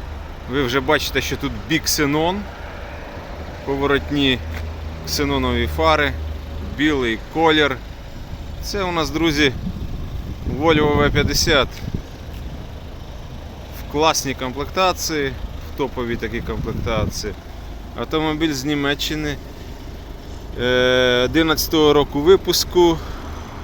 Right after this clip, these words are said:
Власником була Kaya Cam. Постійно од-, одна дамочка їздила на цьому автомобілі. І тепер зверніть увагу сюди, там сервіска є.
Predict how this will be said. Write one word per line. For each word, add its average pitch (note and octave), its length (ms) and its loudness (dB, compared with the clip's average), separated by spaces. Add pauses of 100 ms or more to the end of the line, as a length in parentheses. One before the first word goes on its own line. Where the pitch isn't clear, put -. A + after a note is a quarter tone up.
(800)
Власником C#3+ 720 2
була C#3 300 6
Kaya C#3 520 4 (140)
Cam. F#3+ 320 2 (920)
Постійно C#3 580 0
од-, B2+ 120 0 (120)
одна B2+ 320 0
дамочка A#2+ 520 -2
їздила A#2+ 380 0
на A#2 100 -4
цьому B2+ 280 -4
автомобілі. D3+ 760 -2 (1500)
І - 100 -12
тепер C#3+ 260 -2
зверніть C#3+ 400 -4
увагу C#3+ 360 2
сюди, F3+ 340 -4
там A2 200 -4
сервіска - 480 -6
є. C#3+ 80 -4